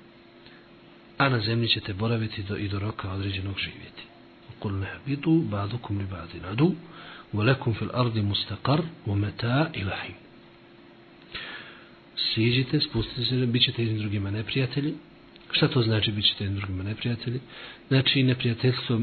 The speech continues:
između ljudi samo, a isto tako između šeitana i ljudi. "Wa lakum fil ardi mustaqar." I živjet ćete na zemlji, wa mata' ila hin, do određenog roka.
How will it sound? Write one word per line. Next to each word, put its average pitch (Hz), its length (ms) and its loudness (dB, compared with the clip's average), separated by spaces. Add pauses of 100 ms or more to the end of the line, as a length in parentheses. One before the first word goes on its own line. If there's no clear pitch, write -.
(140)
između 101 380 2
ljudi 107 440 4
samo, 143 440 2 (420)
a 135 80 4
isto 135 240 4
tako 123 300 -2
između 113 540 2 (380)
šeitana 101 800 0 (180)
i 120 60 0
ljudi. 92 420 -4 (1900)
"Wa 170 100 8
lakum 170 280 6
fil 147 120 4
ardi 143 280 2
mustaqar." 110 540 -2 (560)
I 113 120 2
živjet 165 480 4 (160)
ćete 139 280 -4
na 104 160 -2
zemlji, 139 480 2 (1700)
wa 135 80 6
mata' 127 400 6
ila 98 260 0
hin, 87 140 -10 (1500)
do 143 80 4
određenog 135 560 2
roka. - 260 -12